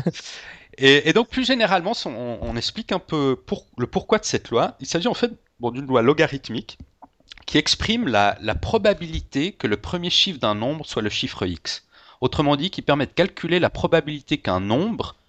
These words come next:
commence par un chiffre déterminé. Donc on voit que, que la formule qu'on utilise pour,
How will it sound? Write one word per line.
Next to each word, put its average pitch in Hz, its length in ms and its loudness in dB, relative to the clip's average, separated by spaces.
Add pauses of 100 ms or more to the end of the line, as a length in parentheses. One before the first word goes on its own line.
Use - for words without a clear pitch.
(220)
commence 131 340 2
par 107 160 2
un 107 60 2
chiffre 127 260 -4
déterminé. 95 520 -4 (1400)
Donc - 180 2
on 156 100 2
voit 175 240 6
que, 110 480 2 (280)
que 110 100 -6
la 101 100 -2
formule 196 360 -4
qu'on 123 180 -2
utilise 131 460 -2
pour, 92 320 -4